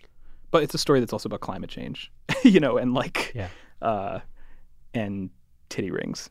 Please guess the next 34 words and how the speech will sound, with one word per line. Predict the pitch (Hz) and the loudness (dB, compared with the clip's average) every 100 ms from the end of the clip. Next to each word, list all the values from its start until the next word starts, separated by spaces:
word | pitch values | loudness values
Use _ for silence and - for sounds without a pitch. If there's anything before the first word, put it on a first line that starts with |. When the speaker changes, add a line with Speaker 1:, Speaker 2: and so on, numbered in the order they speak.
| - | -10
Speaker 1:
and, | 117 104 98 101 - - | -8 -6 -8 -8 -12 -10
like, | - 73 - - - - - | -8 -8 -10 -20 -20 -18 -10
uh, | - - - - _ - - - - - - - - - | -6 -4 -6 -8 _ -20 -20 -20 -20 -20 -20 -20 -20 -2
I | 131 | 0
don't | 123 | 2
know. | 98 - | -2 -4
Like, | 127 120 | -2 -2
it's | - | -4
a | |
story | 151 170 143 | 2 6 6
about | 127 | 6
a | 110 | 0
lot | 104 98 101 | -2 -4 -6
of | 98 120 | -8 -12
stuff. | - - - - - - - - - - - - - - - - | -8 -8 -8 -14 -20 -20 -20 -20 -20 -20 -20 -20 -20 -20 -20 0
Speaker 2:
There's | 131 120 | 4 4
a | |
thing, | - 151 151 143 - | 4 4 4 0 -4
uh, | 107 98 92 90 92 - - - | -2 0 -2 -6 -8 -10 -16 -16
it's | - | -2
a | |
thing | 127 | 2
that | 113 101 - - - - | 2 0 -8 -16 -16 -4
happens | 117 107 92 | -4 -2 -2
in | 90 | 0
novels. | 85 90 - - - - - - - - - | -2 -4 -6 -8 -8 -12 -14 -14 -14 -6 -2
Speaker 1:
Okay. | 117 | 0
Speaker 2:
Some | 104 | 2
of | 98 | 2
the | |
novels | 90 87 87 | 2 -2 -4
you | 90 90 | -6 -6
have | 98 87 | -8 -6
mentioned, | 87 85 95 | -6 -6 -8